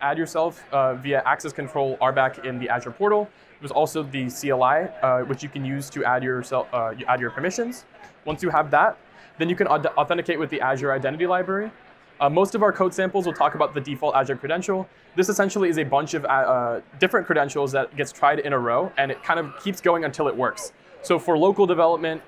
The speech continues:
and getting started quickly, it's great because it'll try out a bunch of them and just take the one that automatically is, is there. So for example, in our demos, we have the seventh one down here, which is the Azure Developer C L I. So once you've logged in with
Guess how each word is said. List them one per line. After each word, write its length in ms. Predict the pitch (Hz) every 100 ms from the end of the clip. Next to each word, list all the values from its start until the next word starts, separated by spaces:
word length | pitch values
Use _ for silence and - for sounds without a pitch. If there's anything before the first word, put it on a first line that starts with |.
| -
and 240 | 139 135
getting 240 | 143 151
started 320 | 151 151 147 139
quickly, 340 | 180 180 175
it's 120 | 151
great 260 | - 139 165
because 220 | 147 147
it'll 160 | 135 131
try 220 | 139 135
out 60 | 131
a 40 |
bunch 240 | 127 156
of 60 | 175
them 180 | 175 175
and 100 | 135
just 240 | 139 127 - - -
take 160 | 175 165
the 80 |
one 160 | 165 151
that 120 | 147
automatically 600 | 135 139 127 127 135 131
is, 160 | 131 123 120 - -
is 200 | 131 120
there. 240 | 127 107
So 160 | - 143
for 100 | 147
example, 420 | 143 143 147 139 - - 156
in 80 |
our 80 | 156
demos, 400 | 147 170 151 143
we 100 | 143
have 300 | 139 143 135
the 260 | 147 139 -
seventh 400 | - 196 202 190
one 160 | 139
down 220 | 135 123 123
here, 160 | 131
which 180 | 135 127
is 160 | 127 120
the 240 | 123 120 - - -
Azure 220 | 139 151
Developer 440 | 151 139 156 180 151
C 180 | 135 120
L 120 | 113
I. 180 | 104 117 -
So 100 | 165
once 220 | 175 175
you've 100 | 175
logged 220 | 156 156
in 100 | 151
with 160 | 135